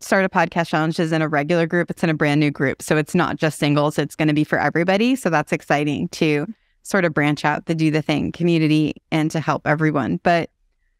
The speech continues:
in the singles community, when we were doing the dating challenge, a lot of them were saying, I don't know if you remember, but they were like, "What do I say when I go up to someone?" And then you were really good about helping them lean into that curiosity for that. And I feel like with the Start a Podcast Challenge,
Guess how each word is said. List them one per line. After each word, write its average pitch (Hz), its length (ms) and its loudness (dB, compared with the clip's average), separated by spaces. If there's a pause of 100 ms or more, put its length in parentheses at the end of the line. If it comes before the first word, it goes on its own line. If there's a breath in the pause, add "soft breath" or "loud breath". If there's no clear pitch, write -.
(140)
in 208 80 2
the 190 80 0
singles 285 320 2
community, 180 400 2
when 175 180 0
we 170 60 0
were 160 100 0
doing 160 240 0
the 151 80 0
dating 220 400 2
challenge, 147 580 -2
a - 80 0
lot 170 220 2
of 160 120 -2
them 151 180 2
were 151 80 0
saying, 147 520 0
I 165 60 0
don't 170 80 2
know 156 40 2
if 151 100 -4
you 160 80 2
remember, 143 480 0
but 180 160 -2
they 165 80 0
were 160 100 0
like, 156 220 0
"What 320 160 2
do 330 40 -2
I 370 120 0
say 285 680 2
when 254 140 2
I 247 80 2
go 233 120 0
up 254 120 -2
to 262 120 -6
someone?" 208 520 2
And 170 180 2
then 165 220 2 (380)
you 233 200 4
were 254 120 4
really 196 240 2
good 170 220 2
about 156 380 2
helping 170 400 0
them 160 200 2
lean 165 200 2
into 160 260 -2
that 147 220 -2
curiosity 147 1040 -2
for 196 100 0
that. 254 320 2
And 202 100 0
I 208 100 2
feel 285 200 0
like 269 180 0
with 202 140 0
the 185 100 -2
Start 170 280 0
a 156 40 -2
Podcast 196 600 0
Challenge, 160 480 -2